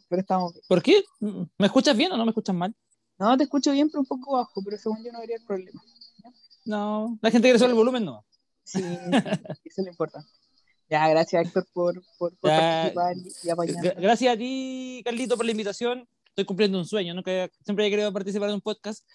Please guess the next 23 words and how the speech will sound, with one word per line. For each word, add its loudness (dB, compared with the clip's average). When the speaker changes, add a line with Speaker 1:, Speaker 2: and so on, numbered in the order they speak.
Speaker 2:
De 4
hecho, 6
Speaker 1:
¿Al-, 8
Speaker 2:
como 8
Speaker 1:
algún, 10
Speaker 2:
confesión 6
Speaker 1:
algún 6
Speaker 2:
personal, 6
Speaker 1:
saludo 6
que -4
queráis 4
mandar? 0
Speaker 2:
le, 0
le -2
vamos 4
a 4
mandar 4
un 0
saludo 0
a 0
mi -2
amigo -4
Nico, -4